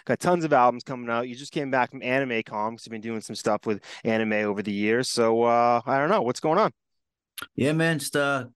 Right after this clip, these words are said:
Speaker 2: pretty much staying busy, uh, mainly in the anime world these days, more so than, uh, I mean, I'll always be in the hip hop world. Hip hop is obviously what it is, you know, but, um,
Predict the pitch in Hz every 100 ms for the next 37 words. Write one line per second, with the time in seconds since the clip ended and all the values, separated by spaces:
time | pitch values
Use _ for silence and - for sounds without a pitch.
0 | _ - 151 147 143 - 135 127 120 117
1 | 120 120 110 110 113 113 113 110 110 110
2 | 113 113 110 113 113 110 107 104 117 113
3 | 107 104 101 107 104 104 98 98 98 92
4 | 95 98 _ _ _ _ _ 135 139 131
5 | 127 120 110 101 107 101 101 95 110 101
6 | 104 101 98 90 98 95 95 95 92 98
7 | 95 90 90 90 90 - - 107 104 98
8 | 95 104 95 90 87